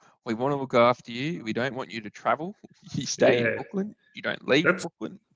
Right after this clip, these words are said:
Speaker 2: that's not a bad idea.
Speaker 1: <laughs>
Speaker 2: That is a very good idea.
Speaker 1: So,
Speaker 2: All right.
Speaker 1: yeah.
Speaker 2: So, so you've gone, uh, seventy-sixers, I've gone the Nets on a condition. Uh, look, let's move on to another trade.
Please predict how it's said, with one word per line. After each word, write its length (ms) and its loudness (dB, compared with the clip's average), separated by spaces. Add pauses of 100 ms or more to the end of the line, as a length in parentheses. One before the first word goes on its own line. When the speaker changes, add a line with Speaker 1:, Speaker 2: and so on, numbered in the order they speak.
(520)
Speaker 2:
that's 240 2
not 160 8
a 100 6
bad 320 8
idea. 640 2
Speaker 1:
<laughs> 1080 -10
Speaker 2:
That 180 2
is 140 2
a 60 0
very 380 4
good 120 0 (100)
idea. 480 -4 (480)
Speaker 1:
So, 240 -4
Speaker 2:
All 60 0
right. 300 0 (140)
Speaker 1:
yeah. 60 -10 (140)
Speaker 2:
So, 140 -6 (280)
so 40 -6
you've 340 0
gone, 340 0
uh, 260 2 (720)
seventy-sixers, 920 6
I've 160 4
gone 180 4
the 80 0
Nets 760 0 (800)
on 140 0
a 40 -2
condition. 800 -4 (260)
Uh, 540 -2
look, 220 -8
let's 200 -4
move 220 2
on 220 0
to 440 2
another 240 2
trade. 480 4